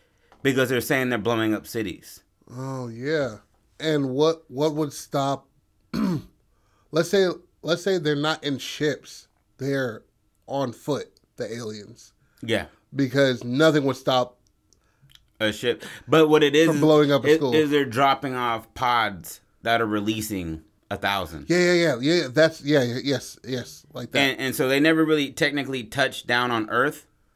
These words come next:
Speaker 1: They just
Speaker 2: Dropping pods
Speaker 1: drop
Speaker 2: everywhere.
Speaker 1: pods to, and they're dropping them in ma-, in metropolis, ar-, major metropolis areas where you can get to the most people, uh, by your capitals all around the world.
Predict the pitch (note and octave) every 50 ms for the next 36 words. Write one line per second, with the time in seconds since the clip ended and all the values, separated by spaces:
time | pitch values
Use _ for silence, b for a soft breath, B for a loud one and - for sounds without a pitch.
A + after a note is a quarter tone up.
0 | _ _ _ _ _ - F#2+ B2 B2+ A#2+ G2+ A2+ A2+ A2 G#2+ - - - - _
1 | _ _ _ _ _ _ _ - B2+ A#2 C#3 A#2+ B2 - - A2+ A2+ - A#2+ A#2
2 | G#2+ G#2+ F#2+ G2+ A2+ B2 B2+ A2+ G#2 G#2+ - A#2+ A#2 A#2+ B2 A#2+ A2 G2+ - -
3 | _ _ _ _ _ - A#2+ G#2+ - - - C3+ B2+ B2+ B2+ A#2 A2 B2+ C3 B2+
4 | C3+ B2 B2 A#2 A2+ A2 A2 A#2 A#2+ - - A#2 A2+ A2 G#2+ G#2+ - A2+ A2 G#2+
5 | A#2 A2+ A2 G#2 A2+ G#2+ G#2 - - - _ _ - A#2+ A#2 A2 A2 G#2+ A2 G2+
6 | G#2+ A2+ G#2 G2 - A2 G#2+ G2+ A2+ G2 G2+ G#2+ G#2+ G#2+ G#2+ G#2+ b b b b
7 | b b - A2 A2+ A2 G#2+ G#2+ G#2+ G#2 G2+ F#2+ F2+ A2 A2 G#2+ - G2 F#2 F#2
8 | F#2+ F#2+ F2+ - - - F#2+ F2 F#2+ G2+ G2 F#2+ b b b b b b _ -
9 | G2+ G2+ G2+ G2 F#2+ G2+ G2+ F#2 E2+ D#2 - A#2+ A2+ G#2+ G2+ - A2 G#2+ G#2 G2+
10 | G2 G2 F#2+ - - - _ _ - A2 A2+ A2+ G#2+ A2 A2 G#2+ G#2 G2+ G2 G2
11 | F#2 F2+ D#2+